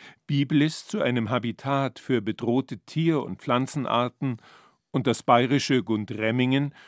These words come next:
zu einem Werkraum für Kunst und Handwerk samt grünen Freiflächen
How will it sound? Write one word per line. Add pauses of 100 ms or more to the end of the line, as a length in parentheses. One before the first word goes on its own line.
(180)
zu
einem
Werkraum
für
Kunst
und
Handwerk
samt
grünen
Freiflächen